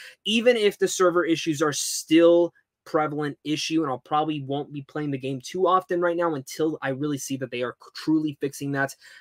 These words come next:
I need a lot more from this all. And in general,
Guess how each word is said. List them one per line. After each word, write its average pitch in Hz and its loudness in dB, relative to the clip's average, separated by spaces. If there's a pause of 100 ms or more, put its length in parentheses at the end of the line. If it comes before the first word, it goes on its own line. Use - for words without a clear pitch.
(160)
I 147 0
need 175 4
a 180 8
lot 160 4
more 143 -2
from 127 -2
this 123 -4
all. 120 -2 (300)
And 135 -2
in 131 -8
general, 156 0